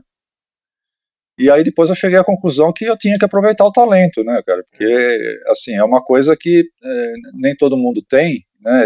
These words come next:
E já que eu tinha esse diferencial, eu tinha que explorar isso, né? Então, eu, de-, depois,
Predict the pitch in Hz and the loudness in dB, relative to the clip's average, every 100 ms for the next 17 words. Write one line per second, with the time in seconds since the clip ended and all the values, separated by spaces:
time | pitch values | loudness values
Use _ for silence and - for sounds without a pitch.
0 | - 117 110 107 107 - 98 127 - 139 | -2 -8 -6 -2 -2 -4 -2 0 0 -2
1 | 143 139 - 123 - 127 127 - 175 - | -4 -8 -4 -4 -2 -2 -4 0 2 2
2 | 165 156 - - 160 165 143 135 - 113 | -2 -10 -6 0 2 4 2 0 -4 -16
3 | 117 _ _ _ - 123 - 123 135 151 | -20 _ _ _ -16 -12 0 2 4 2
4 | 156 156 165 160 156 147 131 120 127 - | 2 2 4 4 4 0 -4 -10 -10 -12
5 | _ - 127 135 139 139 123 | _ -10 -4 2 2 4 0